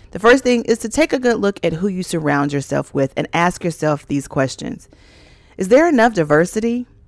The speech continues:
or do I live in a self-made bubble? Determine if your intentions towards others are pure,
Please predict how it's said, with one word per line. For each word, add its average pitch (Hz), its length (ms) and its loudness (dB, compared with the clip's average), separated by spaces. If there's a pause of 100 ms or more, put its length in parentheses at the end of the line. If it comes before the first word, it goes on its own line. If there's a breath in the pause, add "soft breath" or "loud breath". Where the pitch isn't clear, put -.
(260)
or 165 100 4
do 190 200 4
I 190 100 6
live 185 260 2
in 165 100 2
a 151 80 0
self-made 156 1000 0
bubble? - 440 -4 (1400 loud breath)
Determine 294 460 2
if 294 140 0
your 254 120 2
intentions 214 680 -2
towards 185 520 0
others 185 420 2
are 147 120 -2
pure, 185 680 -2